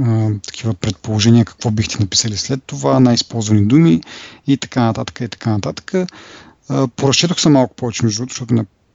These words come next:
ми стана интересно. А, явно обикновеното затриване просто на, на потребителя, от който е дошла тая информация, не е достатъчно,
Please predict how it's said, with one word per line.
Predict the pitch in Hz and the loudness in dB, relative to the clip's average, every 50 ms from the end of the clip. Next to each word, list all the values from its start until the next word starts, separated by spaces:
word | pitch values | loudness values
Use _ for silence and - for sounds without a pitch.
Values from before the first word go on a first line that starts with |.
| - - | -4 -2
ми | 120 117 110 | 0 0 -2
стана | - - - 120 117 117 | -2 -2 -2 0 2 0
интересно. | 110 - - 110 127 143 - - 170 165 165 160 160 156 151 180 _ - | 0 -2 -4 -8 -8 -6 0 2 4 4 6 4 4 2 0 -6 _ -8
А, | 139 127 127 127 127 131 131 131 135 135 170 _ _ _ _ _ _ _ - | -6 -6 -6 -6 -6 -8 -8 -8 -10 -10 -14 _ _ _ _ _ _ _ -2
явно | 131 135 147 156 160 175 170 160 151 | 0 2 2 4 6 6 6 6 6
обикновеното | 139 123 123 117 - 127 131 156 170 151 - 143 | 4 2 -2 -2 0 2 4 4 4 4 2 -4
затриване | 131 127 107 - 147 160 156 156 143 131 | -6 -6 -6 -4 -4 0 2 4 4 4
просто | 110 - 131 135 123 - - 131 | 2 -2 -8 -10 -8 -6 0 2
на, | 123 120 120 117 113 113 113 117 113 | 2 2 2 0 -2 -4 -6 -4 -4
на | 113 117 | -4 -4
потребителя, | 107 - - 107 - 117 113 113 135 - 135 127 | -4 -8 -14 -12 -8 -8 -6 -6 -6 -6 -6 -8
от | 120 110 | -8 -8
който | - 131 123 113 - 120 | -8 -8 -8 -8 -8 -10
е | |
дошла | 110 113 107 - - 120 113 110 107 - - - - - - - - - _ _ | -10 -10 -10 -10 -10 -10 -10 -10 -10 -14 -20 -20 -20 -20 -20 -20 -20 -20 _ _
тая | - 127 123 120 | -4 0 2 2
информация, | 110 92 - 113 107 113 120 131 127 - - 139 | 2 0 -2 0 4 4 4 4 4 2 4 4
не | 131 135 143 | 6 6 4
е | 135 | 4
достатъчно, | 120 117 - - 117 98 - - - - 120 131 160 190 202 | 2 -2 -6 -8 -10 -10 -10 -12 -4 0 0 2 2 0 -4